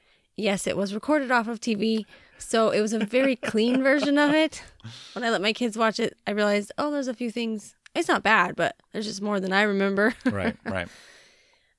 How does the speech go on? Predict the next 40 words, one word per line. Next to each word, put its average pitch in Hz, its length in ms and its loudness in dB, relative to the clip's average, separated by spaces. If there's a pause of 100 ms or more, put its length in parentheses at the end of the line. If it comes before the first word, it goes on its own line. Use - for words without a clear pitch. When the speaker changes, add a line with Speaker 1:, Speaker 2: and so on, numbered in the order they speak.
(120)
Speaker 1:
Uh, 190 340 2 (160)
anyway, 233 320 2
in 214 240 0
the 262 60 0
movie, 214 520 0 (460)
I 196 100 -2
guess 196 180 -2
they'll 185 180 -2
say 175 240 -4
spoiler 196 540 2
if - 200 -2
you 220 80 4
haven't 220 180 2
seen 247 300 2
it. 226 80 4
Speaker 2:
<laughs> - 320 0
Oh 139 180 0
my 147 60 2
goodness. 247 580 0
It's 370 180 2
a 381 160 4
forty-year-old 120 720 2
movie. 95 340 -8 (600)
No, 90 120 0
it's 90 100 -2
not 92 160 0
that 80 120 -6
Speaker 1:
It's - 80 -10
Speaker 2:
old. - 100 -14
Speaker 1:
not 440 120 0
Speaker 2:
It's - 80 0
not 165 60 4
Speaker 1:
that 294 260 8
Speaker 2:
that 233 80 6
old. 247 260 4
Speaker 1:
old. 302 260 2
Speaker 2:
I 349 40 0
know, 330 100 -4
I 180 120 -6
know. 165 180 -10